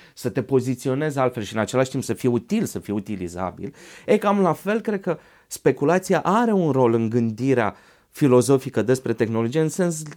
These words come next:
larg. Bine, nu poți să extragi poate dintr-o speculație, uh, acele, uh, comandamente morale ce ar trebui urmat cu strictețe,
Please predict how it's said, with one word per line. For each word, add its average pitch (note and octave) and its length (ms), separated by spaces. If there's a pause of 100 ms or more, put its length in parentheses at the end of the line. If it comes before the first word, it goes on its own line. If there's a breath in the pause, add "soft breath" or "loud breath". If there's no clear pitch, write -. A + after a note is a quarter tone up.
(140)
larg. E3 460 (580 loud breath)
Bine, F3+ 400
nu C3+ 200
poți D#3+ 200
să E3 80
extragi D3 400
poate D3 200
dintr-o B2 280
speculație, A#2 800 (600 soft breath)
uh, G#2 1000 (720)
acele, C3+ 560 (400 soft breath)
uh, G#2+ 440
comandamente C3 960
morale G#2+ 500
ce G#2+ 140
ar A#2 100
trebui B2 320
urmat A2+ 460
cu A2 100
strictețe, F#3+ 680